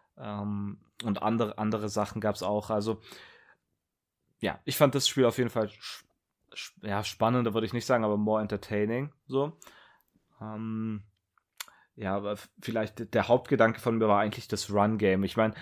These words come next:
der, meine, ich glaub, Jan hatte das geschrieben während dem Spiel, das hab ich, hatte ich gesehen.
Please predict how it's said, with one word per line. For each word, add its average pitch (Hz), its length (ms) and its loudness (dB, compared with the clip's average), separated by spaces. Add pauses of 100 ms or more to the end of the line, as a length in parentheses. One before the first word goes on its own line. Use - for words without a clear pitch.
(240)
der, 113 220 4
meine, 120 260 0
ich 127 120 -6
glaub, 110 140 4
Jan 117 300 8
hatte 120 200 0
das 107 160 -6
geschrieben 113 320 -2
während 110 260 2
dem 110 80 -4
Spiel, - 220 0
das 110 160 -2
hab 110 100 2
ich, - 120 -8
hatte 110 120 -4
ich - 100 -12
gesehen. 113 380 2